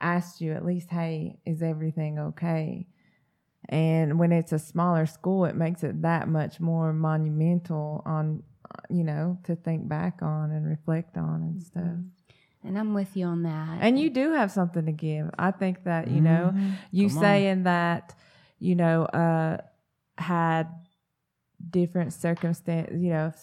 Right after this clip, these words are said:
Speaker 1: things had been different, then you wouldn't be here. But just for the way that I think everything happened the way it's supposed to,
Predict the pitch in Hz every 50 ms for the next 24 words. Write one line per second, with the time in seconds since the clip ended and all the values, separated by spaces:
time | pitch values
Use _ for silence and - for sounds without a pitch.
0 | - _ - 175 165 165 - 175 170 160 156 160 156 156 156 151 175 170 175 175
1 | 175 - 170 156 156 156 156 - - - 175 170 165 165 160 156 156 156 165 170
2 | 170 - 170 170 165 165 165 - - 156 151 165 175 190 185 165 165 156 151 151
3 | 151 151 151 156 151 151 151 - - - _ _ _ _ _ _ _ _ _ _
4 | _ _ _ _ _ _ _ _ _ _ _ _ _ _ _ _ _ _ _ _
5 | _ _ _ _ _ _ _ - 170 156 - - _ 175 160 156 160 160 156 -
6 | 165 156 156 156 151 147 151 - 151 151 156 156 156 - 165 151 147 - - -
7 | 151 156 156 147 151 156 147 143 147 147 147 156 156 - 156 151 147 143 147 147
8 | 147 147 143 143 139 - - 147 - - 156 151 156 160 156 - - - 160 -
9 | - - -